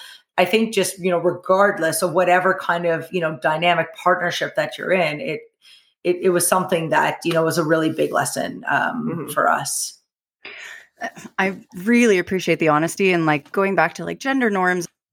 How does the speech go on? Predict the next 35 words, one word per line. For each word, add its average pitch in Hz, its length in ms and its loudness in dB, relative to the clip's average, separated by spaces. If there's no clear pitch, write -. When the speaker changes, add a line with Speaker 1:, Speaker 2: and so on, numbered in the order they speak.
Speaker 3:
I've, 180 220 -4
I've 175 160 0
just - 180 -6
finished 180 240 -2
reading 165 220 2
a 151 60 0
book. 185 240 0
I 175 60 4
actually 170 340 0
interviewed 170 460 -4
a 160 40 -4
guest. 160 380 -2
Her 175 120 -4
book 170 180 -4
is 170 100 -10
called 156 340 -2
Send 180 240 0
Me 185 120 2
Into 170 160 -2
the 170 100 0
Woods 160 220 0
Alone, 156 460 0
Essays 190 340 0
on 160 140 0
Motherhood. 185 460 -4
And 185 260 -2
she, 196 600 2
she - 160 -4
has 185 260 -2
this 185 180 -4
one 165 180 0
where 156 120 0
she's 165 200 -6
talking 160 360 -2
about, 151 400 0